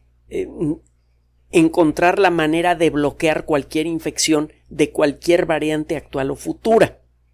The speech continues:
Si logramos desa-, si, si esto lo confirmamos y logramos hacer una vacuna que bloquee esa región particular de la proteína de pico, se acabó el problema de tener que vacunarse de nuevo si aparece una nueva variante.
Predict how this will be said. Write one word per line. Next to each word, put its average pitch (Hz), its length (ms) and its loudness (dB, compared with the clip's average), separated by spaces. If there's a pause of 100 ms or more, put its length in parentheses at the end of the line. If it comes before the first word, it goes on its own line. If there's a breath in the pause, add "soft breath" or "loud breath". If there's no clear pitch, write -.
(880)
Si - 220 0
logramos 185 500 0
desa-, - 360 0
si, - 200 -12
si 185 200 4
esto 196 180 2
lo 233 160 0
confirmamos 127 720 -6
y 131 60 -2
logramos 202 420 -2
hacer 175 220 -2
una 175 160 0
vacuna 147 440 -2
que 131 120 -6
bloquee 127 460 -2
esa 175 280 0
región 170 380 -4
particular - 560 -6
de 147 80 -2
la 135 100 -6
proteína 143 420 -6
de 135 120 -6
pico, - 360 -8 (600)
se - 220 -2
acabó 151 320 0
el 190 80 0
problema 185 500 0
de 180 140 -2
tener 160 280 -8
que 175 120 -4
vacunarse 151 540 -6
de 151 100 -4
nuevo 143 260 -6
si 151 100 -10
aparece 131 480 -6
una 135 200 -8
nueva 120 320 -8
variante. 180 580 0